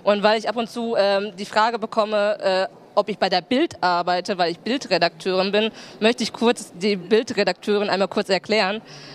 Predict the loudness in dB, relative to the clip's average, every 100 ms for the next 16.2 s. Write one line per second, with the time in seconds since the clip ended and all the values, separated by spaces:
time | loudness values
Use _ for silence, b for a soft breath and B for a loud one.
0 | B B 0 2 2 2 2 0 0 0
1 | 0 -4 0 0 0 -2 -2 -2 -2 0
2 | 0 2 0 -4 -2 0 0 0 -2 -2
3 | -2 -4 -4 0 2 0 0 0 0 -2
4 | -2 0 0 -2 -2 0 0 -2 -4 0
5 | 0 0 -4 -6 0 2 2 0 -2 -2
6 | 0 -2 0 0 0 -2 -2 0 -2 B
7 | B B B B 2 4 2 -2 -6 -2
8 | 2 2 2 0 0 -2 -8 -20 -20 -20
9 | -20 -2 2 2 2 2 2 0 -4 -4
10 | -2 -2 0 0 2 0 0 -6 0 0
11 | 0 -6 -4 2 2 2 -2 -6 B B
12 | B 0 0 0 -2 2 2 0 0 0
13 | 0 -2 -2 0 -2 -4 -6 -6 0 2
14 | 2 0 -4 0 0 0 -2 0 0 2
15 | 0 0 -2 0 0 0 -4 -2 0 2
16 | 2